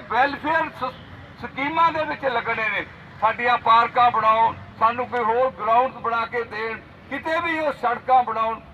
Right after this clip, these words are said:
ਇਹ ਉੱਥੇ ਲੱਗਣੇ ਨੇ। ਲੇਕਿਨ ਇਸ ਵੇਲੇ ਜੋ ਫੈਸਲਾ ਚੰਡੀਗੜ੍ਹ ਦੀ ਸਰਕਾਰ ਨਹੀਂ, actually ਕਿਉਂਕਿ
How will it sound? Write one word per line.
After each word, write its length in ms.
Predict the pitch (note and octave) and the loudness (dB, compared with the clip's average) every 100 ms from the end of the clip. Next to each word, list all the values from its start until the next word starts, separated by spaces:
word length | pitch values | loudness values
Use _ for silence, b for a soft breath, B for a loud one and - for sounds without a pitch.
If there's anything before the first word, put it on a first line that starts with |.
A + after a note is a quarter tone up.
| - | -4
ਇਹ 140 | B3+ - | -2 -2
ਉੱਥੇ 420 | A3 A3 B3+ B3+ | -4 -4 -2 -2
ਲੱਗਣੇ 420 | A3+ E3+ G3 F#3 | -4 -8 -10 -10
ਨੇ। 160 | D3 - - - - - - - - D4+ | -12 -16 -20 -20 -20 -20 -20 -20 -20 -16
ਲੇਕਿਨ 500 | G4 - C4 C#4+ C#4 - - - - - - F#3 A#3 | -14 -6 -4 -4 -8 -20 -20 -20 -20 -20 -6 -2 0
ਇਸ 160 | C4 B3 | 0 -4
ਵੇਲੇ 440 | B3 B3+ C#4+ C4+ - - - - | -6 -4 -4 -6 -10 -14 -12 -12
ਜੋ 140 | G3+ B3+ | -6 -2
ਫੈਸਲਾ 840 | D#4 - A3 B3 C4+ D#4+ E4 - - - - - - - | -2 2 2 2 2 6 6 4 -2 -20 -16 -14 -12 -2
ਚੰਡੀਗੜ੍ਹ 520 | A#3+ C#4 D#4+ D#4+ D#4 | -2 0 -2 0 0
ਦੀ 100 | D4+ | 0
ਸਰਕਾਰ 580 | D4 C4+ C4 B3+ C4 C#4 | 0 0 6 8 10 8
ਨਹੀਂ, 340 | A3+ B3 C#4 C#4 | 4 0 4 2
actually 440 | - B3+ B3+ C4+ | 2 -2 -4 -4
ਕਿਉਂਕਿ 480 | B3+ - C4+ C#4+ | 0 0 2 -2